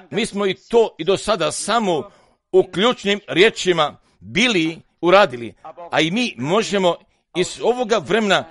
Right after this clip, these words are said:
ponešto još da kažemo i od toga, a šta Bog jeste učinio, pa i o tome, a šta je on koda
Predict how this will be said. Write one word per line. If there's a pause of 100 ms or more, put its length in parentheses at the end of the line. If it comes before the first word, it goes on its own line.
(200)
ponešto (280)
još (800)
da
kažemo (200)
i
od
toga, (380)
a
šta (120)
Bog
jeste
učinio, (800)
pa
i
o
tome, (220)
a
šta
je
on
koda